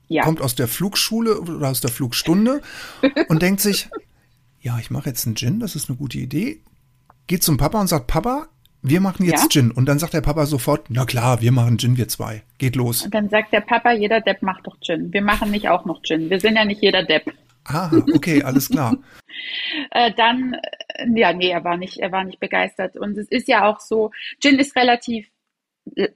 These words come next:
Speaker 1: was heißt relativ? Gin ist leicht herzustellen, guter Gin ist nicht leicht herzustellen. Ähm, dann eben noch eine gute Story, äh, eine gute Marke drumherum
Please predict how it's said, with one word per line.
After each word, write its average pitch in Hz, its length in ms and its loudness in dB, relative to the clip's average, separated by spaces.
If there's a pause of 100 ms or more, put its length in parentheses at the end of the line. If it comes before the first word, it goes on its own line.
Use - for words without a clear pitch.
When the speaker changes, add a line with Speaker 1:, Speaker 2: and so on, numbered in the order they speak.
Speaker 1:
was 170 360 -4
heißt 156 180 -6
relativ? 208 380 0
Gin 254 200 2
ist 208 140 -8
leicht 175 300 0
herzustellen, 262 720 0
guter 240 280 0
Gin 247 180 0
ist 247 120 -4
nicht 202 180 -2
leicht 160 320 0
herzustellen. - 640 -6 (640)
Ähm, 226 340 2
dann 247 360 0
eben 240 260 0
noch 233 160 -2
eine 226 120 -6
gute 214 580 -2
Story, 254 580 0
äh, 240 60 -2
eine 214 380 -2
gute 220 240 -6
Marke 208 340 0
drumherum 226 540 -6